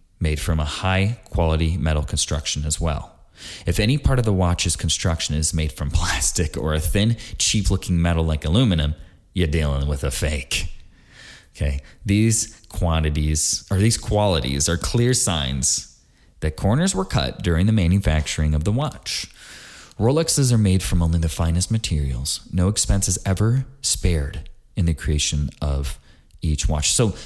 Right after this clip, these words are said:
they're not gonna use subpar quality items at all. Never. In addition, if the back casing of the watch appears to be made from metal, but can be removed to reveal a plastic inner case,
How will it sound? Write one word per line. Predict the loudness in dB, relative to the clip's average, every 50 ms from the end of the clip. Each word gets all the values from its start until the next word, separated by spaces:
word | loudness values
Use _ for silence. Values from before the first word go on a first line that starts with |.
| -6 -2
they're | 2 2
not | 2 2 2
gonna | 2 2
use | 2 2 2 2
subpar | 0 0 0 0 2 2 2 2 2 -2
quality | -4 -6 -4 -2 -2 0 0 0 -2 -2 -2 -2
items | 0 0 -2 -2 -4 -6 -6 -6 -6 -6 -4
at | -2 0 0 2
all. | 0 0 -2 -4 -10 -20 _ _ _ _ _ _ -2
Never. | 0 2 4 4 4 4 4 2 2 2 2 2 4 4 2 0 -2 -4 -10 -14 _ _ -20 -18 -6 -2
In | 2 2 4
addition, | 4 4 4 2 2 2 2 2 2 0 -2 -6 -10 -12 -12 -14 -12 -4 0
if | 2 4 4 2 2 0 -2 -4 -4 -2
the | 0 2 2 2
back | 2 2 2 0 0
casing | 0 0 -2 0 0 0 0
of | 2
the | 2 2
watch | 2 0 0 0
appears | 0 2 2 2 2 2 0
to | -2
be | -2 0
made | 0 0 0 0 -2
from | -4 -4 -4
metal, | -2 0 0 0 0 0 -2 -4 -8 _ -10
but | -8 -6
can | -2 -2 0
be | 0 0
removed | 0 0 2 2 2 2 2 0 0
to | 0
reveal | 0 0 0 0 0 2 2
a | 0
plastic | -2 -2 -4 -2 -2 -2 -2 -2 -4 -6 -8 -6 -4
inner | -2 -2 -2 -2
case, | -2 -2 0 0 0 2 0 -2 -2 -4 -8 -14 -20